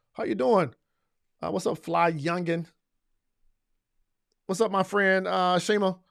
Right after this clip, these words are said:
That's not a Shima. All these Instagram names. <laughs> Shima Flow. All right. So number one, make sure you fill out the application, right?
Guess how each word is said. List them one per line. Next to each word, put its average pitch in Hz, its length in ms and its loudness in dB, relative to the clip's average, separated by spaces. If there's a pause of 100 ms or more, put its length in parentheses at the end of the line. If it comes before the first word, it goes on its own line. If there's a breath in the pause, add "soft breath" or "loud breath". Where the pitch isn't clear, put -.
(140)
That's - 140 -14
not 123 120 -10
a 117 40 -12
Shima. 131 400 -12 (680)
All 170 180 -2
these 156 200 -2
Instagram 139 520 -8
names. 131 440 -12 (360)
<laughs> - 320 -2
Shima 185 260 -4
Flow. 160 360 0 (420 loud breath)
All 185 100 2
right. 214 200 2 (360)
So 226 200 4
number 240 220 2
one, 240 380 2 (260)
make 190 260 -2
sure 247 140 -2
you 226 100 0
fill 226 160 2
out 202 120 4
the 196 100 -2
application, 185 640 -2 (640)
right? 196 240 2